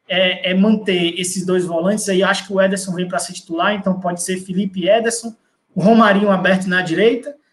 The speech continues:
a gente pode ter um Robson de dez ali, ou então um falso nove, como queira.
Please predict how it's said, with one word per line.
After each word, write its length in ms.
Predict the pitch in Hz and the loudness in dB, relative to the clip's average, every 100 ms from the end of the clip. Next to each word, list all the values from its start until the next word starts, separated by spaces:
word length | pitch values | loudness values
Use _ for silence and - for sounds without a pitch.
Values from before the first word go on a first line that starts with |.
| _ _ | _ _
a 80 | 165 | -4
gente 220 | 190 196 | -2 0
pode 260 | - 202 190 | 4 2 4
ter 80 | 208 | 0
um 100 | 196 | 0
Robson 480 | 180 226 220 - | 2 0 0 -2
de 140 | 175 151 | -4 -2
dez 600 | 160 190 247 247 - _ _ - | 0 0 0 -4 -10 _ _ -10
ali, 420 | 170 180 180 - _ _ | -4 -4 -4 -10 _ _
ou 200 | 185 185 | -2 -2
então 220 | 185 196 | 0 0
um 60 | 180 | -2
falso 440 | - 170 - 151 | 0 -2 -2 -6
nove, 460 | 160 202 233 196 190 | 0 4 4 2 -2
como 280 | 190 185 175 | -2 -4 -2
queira. 440 | 190 220 240 240 | 0 2 0 -4